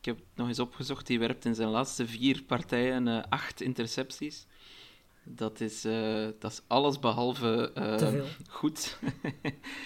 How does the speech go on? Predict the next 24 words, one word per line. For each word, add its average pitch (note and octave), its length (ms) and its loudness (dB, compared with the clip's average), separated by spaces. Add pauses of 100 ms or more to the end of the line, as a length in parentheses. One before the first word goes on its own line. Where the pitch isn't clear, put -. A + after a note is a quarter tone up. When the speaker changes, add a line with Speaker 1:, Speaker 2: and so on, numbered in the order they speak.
(320)
Speaker 1:
Eh, A2+ 340 4
dus A2 180 0
ja, A#2+ 200 6
dat, A2+ 200 2
dat G#2+ 160 -4
kan, A2 140 0
Speaker 2:
Ja. A2 100 2
Speaker 1:
dat - 320 -8
kan G#2+ 300 -2
absoluut A#2+ 460 -2
het - 140 -6
verschil B2 360 2
maken, A2 320 0
hè. B2 80 2
Als A#2 160 0
je G#2 100 -4
veel A#2 280 2
turnovers C3 560 2
maakt, C3 440 -8
dan, A2+ 240 0
dan A#2 140 -2
kan A#2 160 -2
iedereen A#2+ 380 0
winnen. A2 300 -8